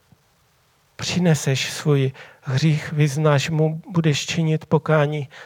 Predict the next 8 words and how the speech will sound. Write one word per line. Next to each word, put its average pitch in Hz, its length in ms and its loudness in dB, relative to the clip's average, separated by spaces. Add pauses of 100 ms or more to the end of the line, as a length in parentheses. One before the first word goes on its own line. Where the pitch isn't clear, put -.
tak - 200 -6
on 143 140 -2
není 147 320 0
ten, 135 340 0 (180)
že - 180 -4
by 139 120 0
tě 131 360 -6 (1500)
zničil. 123 720 -4